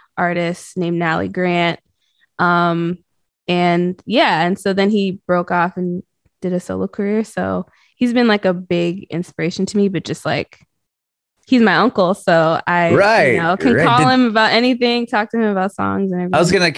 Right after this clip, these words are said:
Speaker 2: yeah, I was gonna ask you about that. Did, when you started
Speaker 1: Yeah.
Speaker 2: writing songs or when you were pursuing music, was he somebody that you would call and ask questions
Speaker 1: Oh,
Speaker 2: to?
Speaker 1: yeah.
Speaker 2: And,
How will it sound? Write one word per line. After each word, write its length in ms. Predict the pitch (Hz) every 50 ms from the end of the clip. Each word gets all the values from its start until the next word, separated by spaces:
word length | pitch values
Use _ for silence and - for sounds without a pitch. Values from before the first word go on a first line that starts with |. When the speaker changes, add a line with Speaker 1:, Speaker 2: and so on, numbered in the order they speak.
| -
Speaker 2:
yeah, 280 | - 160 196 175 131 113 113
I 40 |
was 140 | 131 135 131
gonna 160 | 139 147 131
ask 220 | 120 139 160 - -
you 100 | 135 113
about 200 | 85 98 101 -
that. 180 | 92 82 78
Did, 320 | 80 113 110 104 82 - -
when 160 | 127 123 123
you 60 | 120
started 280 | 117 - 143 131 123 117 104
Speaker 1:
Yeah. 80 | 98
Speaker 2:
writing 600 | 95 98 104 113 113 113 113 110 107 104 104 104
songs 560 | - - - 98 95 92 90 92 95 92 87
or 180 | 92 85 82 71
when 220 | 64 85 107 113
you 80 | 113 104
were 60 | 95
pursuing 480 | 80 - 104 - - - 113 104 101 101
music, 260 | 104 107 101 101 -
was 160 | 95 92 87
he 140 | - 101 95
somebody 340 | - - 95 92 92 90 87
that 160 | 82 80 71
you 220 | 76 80 82 78
would 160 | 78 78 - -
call 400 | - 92 80 78 78 78 80 82
and 320 | 76 78 80 80 - - -
ask 280 | 80 85 82 - -
questions 420 | - 92 80 - - 90 85 90 -
Speaker 1:
Oh, 80 | 101 98
Speaker 2:
to? 60 | 92
Speaker 1:
yeah. 400 | 87 85 82 82 82 80 78 78
Speaker 2:
And, 200 | 73 71 73 80